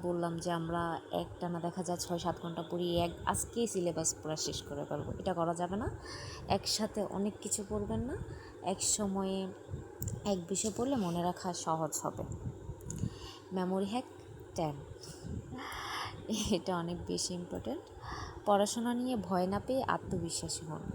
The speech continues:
এটা হচ্ছে আপনার stay positive and motivated।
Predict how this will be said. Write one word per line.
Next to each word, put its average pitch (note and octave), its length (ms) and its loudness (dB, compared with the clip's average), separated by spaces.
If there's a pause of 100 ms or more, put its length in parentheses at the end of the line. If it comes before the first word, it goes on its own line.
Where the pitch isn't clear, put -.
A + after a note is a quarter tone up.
(800)
এটা G3 260 0
হচ্ছে F#3+ 440 2
আপনার F3+ 600 -4 (340)
stay G#3+ 560 4 (160)
positive G3 540 0
and F#3+ 460 0 (840)
motivated। D3+ 560 -4